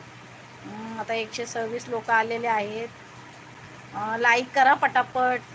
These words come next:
आपल्याला आपला चॅनल पुढे घेऊन जायचं आहे, मांजरासाठी काहीतरी करायचं आहे. प्राणी सेवा आपला हा विषय आहे.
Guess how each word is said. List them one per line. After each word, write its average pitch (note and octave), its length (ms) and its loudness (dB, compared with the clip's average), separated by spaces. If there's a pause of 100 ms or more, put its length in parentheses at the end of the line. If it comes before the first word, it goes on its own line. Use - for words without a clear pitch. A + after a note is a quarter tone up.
(3000)
आपल्याला A3+ 340 -2
आपला A#3 200 0
चॅनल A#3 320 2
पुढे B3 280 -4
घेऊन B3 220 -2
जायचं G#3+ 300 -2
आहे, G#3 360 -4
मांजरासाठी A3 560 -6
काहीतरी A3+ 300 -4
करायचं A#3+ 500 -2
आहे. G3 300 -4 (3500)
प्राणी A3+ 320 0
सेवा A#3 280 0
आपला A#3 260 0
हा A3+ 200 4
विषय A#3 380 -4
आहे. G3+ 420 -2